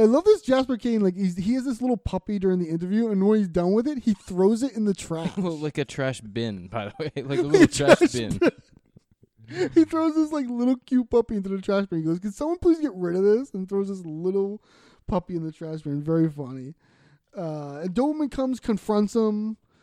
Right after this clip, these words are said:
Speaker 1: Uh, don't you love this, like, so he sees Doberman coming out the window. He's like, "Oh, shit, Doberman's coming."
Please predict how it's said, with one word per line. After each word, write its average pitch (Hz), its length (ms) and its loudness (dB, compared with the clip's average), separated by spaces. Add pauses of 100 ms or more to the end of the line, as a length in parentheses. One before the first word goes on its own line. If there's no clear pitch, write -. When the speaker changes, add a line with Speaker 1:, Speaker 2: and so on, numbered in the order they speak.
(340)
Speaker 1:
Uh, 175 340 -4 (120)
don't 277 240 0
you 427 160 -6
love 320 220 -4
this, 320 180 0
like, 190 420 -8 (1160)
so 247 360 0
he 247 200 4
sees 320 320 -4
Doberman 214 420 4
coming 190 240 2
out 165 120 0
the - 40 -4
window. 160 300 0
He's 147 160 -6
like, 208 100 -2
"Oh, 190 60 2
shit, 180 240 -4
Doberman's 190 420 4
coming." 127 420 -12